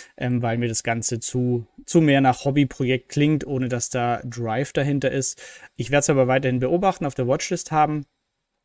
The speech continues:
Und das werde ich jetzt so im Fazit vermerken und dann hier oben meine Zusammenfassung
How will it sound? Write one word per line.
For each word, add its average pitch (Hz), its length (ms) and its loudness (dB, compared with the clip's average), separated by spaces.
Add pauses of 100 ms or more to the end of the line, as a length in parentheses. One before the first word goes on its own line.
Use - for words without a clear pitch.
(280)
Und 127 360 2
das 107 260 -4
werde 120 140 -4
ich 113 80 -10
jetzt 117 160 -8
so 123 220 -4
im 123 120 -10
Fazit 160 460 -2
vermerken 156 560 -2 (460)
und 131 560 -2
dann 120 540 -4
hier 123 280 -4
oben 123 400 -6 (140)
meine 113 240 -12
Zusammenfassung 143 840 -2